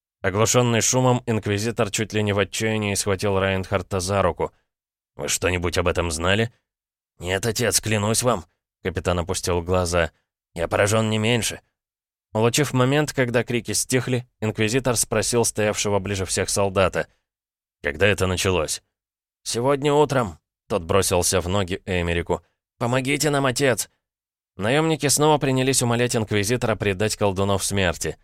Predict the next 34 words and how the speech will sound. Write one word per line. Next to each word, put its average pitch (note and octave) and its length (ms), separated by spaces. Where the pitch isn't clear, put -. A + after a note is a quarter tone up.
Заслышав F#2+ 500
шум, G#2+ 300
из F#2+ 120
замка F2+ 420
прибежали F2 460
отец F2 380
Хасинта F2+ 540
и - 140
отец E2+ 380
Ламбер. E2+ 480
«Что C3+ 300
случилось?» — G2 760
спросил E2 460
Костилец. D#2 640
Эмерик, A#2+ 440
мрачный A2 500
как G2 200
туча, G#2+ 280
сурово F#2+ 380
глянул F#2+ 400
ему F#2+ 240
в F2+ 80
глаза. F2+ 480
«Если D#2+ 420
бы E2 180
я E2 200
знал». D#2 580
Потом C3 260
повернулся B2+ 560
к - 60
солдатам A#2+ 580
и A2 40
поднял G#2 460
руку. F2+ 320